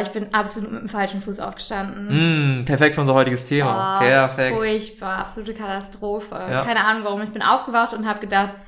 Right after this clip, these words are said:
Speaker 1: äh, was denn das hier?
Speaker 2: Perfekt.
Speaker 1: <laughs> Und es ging leider so weiter. Also,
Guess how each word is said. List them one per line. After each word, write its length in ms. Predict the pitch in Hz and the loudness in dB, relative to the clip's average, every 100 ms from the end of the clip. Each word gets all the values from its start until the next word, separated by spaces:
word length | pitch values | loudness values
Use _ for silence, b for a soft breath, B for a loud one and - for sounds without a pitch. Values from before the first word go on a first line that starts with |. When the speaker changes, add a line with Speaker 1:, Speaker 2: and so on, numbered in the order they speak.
| - | -6
Speaker 1:
äh, 280 | 226 240 220 220 | 0 4 2 2
was 200 | 226 214 | -2 0
denn 100 | 233 | 0
das 320 | 220 196 - | 0 0 -2
hier? 320 | 202 240 226 226 - - | -10 -8 -8 -8 -12 -6
Speaker 2:
Perfekt. 440 | 123 123 113 - - - | -6 -4 -6 -10 -6 0
Speaker 1:
<laughs> 840 | 415 381 381 - - - 370 349 | 0 -2 -10 -12 -18 -8 -6 -2
Und 120 | 277 | -4
es 120 | 269 | -2
ging 160 | 269 247 | -2 2
leider 360 | 233 220 220 | 6 6 4
so 180 | 220 196 | 0 -4
weiter. 540 | 185 165 180 190 104 - | -2 0 0 -2 -4 -2
Also, 360 | 196 220 214 | -4 -2 -4